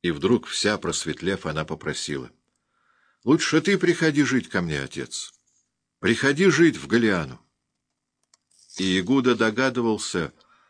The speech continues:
что творится в душе дочери. Всё отражалось на её подвижном лице.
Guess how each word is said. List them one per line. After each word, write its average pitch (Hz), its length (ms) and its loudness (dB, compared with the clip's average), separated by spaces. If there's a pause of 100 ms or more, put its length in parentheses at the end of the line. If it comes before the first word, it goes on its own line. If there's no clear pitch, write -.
(120)
что - 340 2
творится 117 680 0
в 95 60 -6
душе 95 320 -2
дочери. 98 520 -2 (720)
Всё 120 320 2
отражалось 107 840 0
на 87 60 -4
её 87 320 0
подвижном 85 560 -2
лице. 76 400 -6